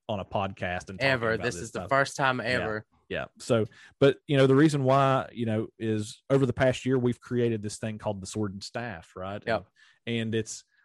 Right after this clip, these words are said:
Speaker 1: we find that we line up a lot on this stuff, and we find that a lot of Christians aren't talking about this stuff the way that we should. And so we saw a need there, and we wanted to meet it. And so that's why you're now a host on this, uh, alongside of me.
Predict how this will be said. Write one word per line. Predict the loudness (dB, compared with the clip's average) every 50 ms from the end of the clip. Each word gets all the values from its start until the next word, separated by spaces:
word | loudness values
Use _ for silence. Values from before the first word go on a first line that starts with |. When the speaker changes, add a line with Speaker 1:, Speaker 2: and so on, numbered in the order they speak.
| _ 0
Speaker 1:
we | 0 0
find | 2 2 2 2 2 2 0
that | -2 0
we | 0 2 2 2
line | 0 0 -2 -2 -2 -2
up | -2 -4 -4 -4
a | -6
lot | -8 -6 -6 -4 -4 -2 -2
on | -2 -4 -4
this | -6 -10 -12
stuff, | -10 -10 -8 -8 -8 -8
and | -8
we | -8 -8 -8
find | -6 -6 -6 -6 -6
that | -6 -6
a | -4
lot | -2 0 0 0 0 0
of | -2 -4 -6 -10
Christians | -6 -4 -4 -4 -4 -4 -8 -8 -8 -8 -8 -10 -8 -6
aren't | -6 -6 -6 -8 -8
talking | -6 -2 -2 -2 -2 -2 -4 -8
about | -6 -4 -6 -6 -6 -8
this | -10 -10
stuff | -10 -8 -8 -8 -6 -6
the | -4 -4
way | -2 -2
that | -4 -4
we | -6 -8
should. | -8 -6 -2 -2 -2 -2
And | -2 -4
so | -6 -6
we | -4 -4 -4
saw | -4 -2 0 2 2 0
a | 0
need | -2 -4 -4 -4 -4 -6
there, | -8 -10 -10 -12 -12 -14 _ _ _ _ _ _ _ _ -10
and | -6 -2
we | 0 0
wanted | 2 2 0 0 -2 -4 -6
to | -8 -8
meet | -6 -4 -4 -4 -6
it. | -8 -10 -14 _
And | -14 -12 -10
so | -8 -4
that's | -2 -2 -4 -4 -4
why | -4 -2 -2 0 0
you're | 0 0 -2 -2 -4
now | -2 -2 -2 -2
a | -4
host | -4 -4 -4 -2 -2 -2 -4 -6 -8 -6
on | -6 -6 -4
this, | -6 -6 -6 -6 -8 -10 -12 -18 -20 _ _ _ _ _ -8
uh, | -6 -6 -4 -4
alongside | -4 -2 -2 -2 -2 -2 -4 -6 -6 -4 -2 -2 -2 -2
of | -4 -6
me. | -6 -6 -6 -6 -6